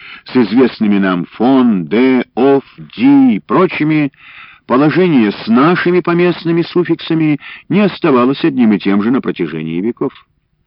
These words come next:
Некогда и они были действительным признаком феодальных привилегий владения землёй и подданными. Позднее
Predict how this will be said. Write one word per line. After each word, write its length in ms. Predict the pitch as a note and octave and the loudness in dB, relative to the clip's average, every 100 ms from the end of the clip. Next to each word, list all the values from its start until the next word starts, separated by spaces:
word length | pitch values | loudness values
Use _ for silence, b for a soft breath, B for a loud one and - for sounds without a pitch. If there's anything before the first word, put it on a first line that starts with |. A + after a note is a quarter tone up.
| _ _ _ B B B | _ _ _ B B B
Некогда 540 | A2 B2+ A#2+ C3+ B2+ D#3 | 2 2 4 2 2 2
и 120 | F#3 | 4
они 300 | G#3+ G3+ D3+ | 4 4 2
были 380 | D#3 F#3 D3 A2 | 2 2 4 4
действительным 1000 | A2 A#2 - F#2+ G2+ A2+ D#3 E3+ D#3 | 2 2 0 -2 0 0 0 0 0
признаком 600 | G#2 G2+ G2 A#2 C3 D3+ D3 | -2 -2 -2 -4 -2 -2 -2
феодальных 640 | G#2 F#2+ G2 A2+ G2+ - | -2 -2 -2 -2 -2 -6
привилегий 720 | G2 F#2+ F#2 F#2+ A2+ A2+ C3 B B B | -6 -4 -2 2 2 2 0 B B B
владения 680 | F2 G#2+ A#2 G2+ G2+ F#2+ F#2+ | -6 0 0 2 0 2 -2
землёй 580 | E2+ F#2 E2 D2 A2 B2+ | -2 -4 -6 -4 0 2
и 40 | C#3+ | 0
подданными. 760 | E3 E3 F2 D2+ C#2 C2 - _ _ _ _ _ _ _ _ _ | 0 -2 -2 -8 -14 -18 -20 _ _ _ _ _ _ _ _ _
Позднее 680 | A2+ A#2+ A#2+ G#3+ E3+ D#2+ C2+ | -2 -2 2 2 2 -2 -10